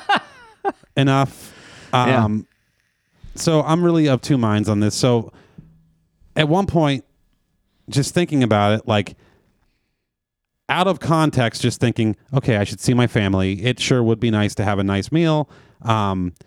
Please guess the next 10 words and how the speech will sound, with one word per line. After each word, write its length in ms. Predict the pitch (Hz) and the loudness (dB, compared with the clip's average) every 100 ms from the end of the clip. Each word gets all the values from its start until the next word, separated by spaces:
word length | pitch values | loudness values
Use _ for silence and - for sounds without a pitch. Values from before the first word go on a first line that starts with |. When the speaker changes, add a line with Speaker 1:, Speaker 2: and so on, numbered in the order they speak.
| _ _ _ _ | _ _ _ _
Speaker 2:
maybe 200 | 123 117 | 0 2
I 60 | 107 | 0
can 160 | 104 | -2
see 240 | 107 165 165 | -2 0 2
them." 400 | 147 143 139 131 - _ _ _ _ | 2 2 2 -2 -6 _ _ _ _
And 560 | 127 123 120 117 110 107 - _ _ _ _ _ _ _ _ _ _ _ _ _ | -2 0 2 2 0 -2 -8 _ _ _ _ _ _ _ _ _ _ _ _ _
I 80 | 127 | -4
should 140 | 117 113 | -2 -2
just 160 | 101 | -2
go. 220 | 110 50 | -6 -8